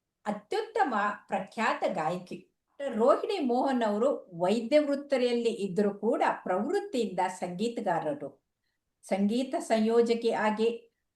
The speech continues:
all ಇಂಡಿಯಾ ರೇಡಿಯೋನಲ್ಲಿ ಪ್ರಥಮ ದರ್ಜೆಯ, ಎ ದರ್ಜೆಯ ಗಾಯಕಿ ಆಗಿ, ಅದರ ಜೊತೆಗೆ ಪ್ರವೃತ್ತಿಯಲ್ಲಿ ಲೇಖಕಿಯಾಗಿ, ವಾಗ್ಮಿಯಾಗಿ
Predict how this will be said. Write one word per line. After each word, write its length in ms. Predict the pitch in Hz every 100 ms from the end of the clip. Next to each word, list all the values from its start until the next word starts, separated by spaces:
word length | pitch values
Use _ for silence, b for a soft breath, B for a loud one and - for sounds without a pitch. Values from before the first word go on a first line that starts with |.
| -
all 280 | 180 277 330
ಇಂಡಿಯಾ 280 | 311 294
ರೇಡಿಯೋನಲ್ಲಿ 800 | 254 240 240 240 233 220 214 214 226 - _ _ _ _ _ -
ಪ್ರಥಮ 340 | 185 190 330 370 269
ದರ್ಜೆಯ, 380 | 254 220 226 220 220 196
ಎ 240 | 233 285
ದರ್ಜೆಯ 420 | 269 233 208 202 196 202 -
ಗಾಯಕಿ 480 | 165 165 202 233 254
ಆಗಿ, 680 | - 214 202 202 - - _ -
ಅದರ 180 | 180 156 156
ಜೊತೆಗೆ 520 | 208 226 392 277 208
ಪ್ರವೃತ್ತಿಯಲ್ಲಿ 920 | 208 214 214 311 415 - 262 226 220
ಲೇಖಕಿಯಾಗಿ, 960 | 202 190 277 349 277 247 202 185 196 202
ವಾಗ್ಮಿಯಾಗಿ 1120 | 170 170 269 320 294 226 196 190 196 196